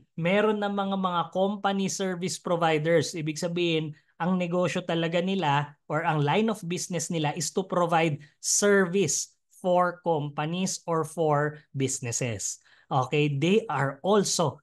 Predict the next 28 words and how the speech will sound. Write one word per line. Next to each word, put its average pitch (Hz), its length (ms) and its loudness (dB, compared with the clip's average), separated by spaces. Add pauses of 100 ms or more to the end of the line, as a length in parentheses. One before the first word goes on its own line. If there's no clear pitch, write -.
(240)
okay, 143 580 -2
required 156 580 -2
to 160 120 -2
report 143 500 -2
under 139 640 -2
amla. 117 460 -6 (260)
Like 226 220 0
for 247 100 2
example, 247 560 0
those 190 540 0 (380)
who 240 140 2
act 208 300 2
as 190 160 -2
a 196 140 2
formation 185 800 -2 (260)
agent 165 480 0
of 147 160 -6
juridical 139 640 -2
persons, 127 480 -8
they 165 160 -2
are 170 160 -2
the 170 120 0
ones 139 360 -2
who 170 80 -6
will 160 160 -4
form 143 320 -2
the 139 100 -4
corporation. 143 800 -6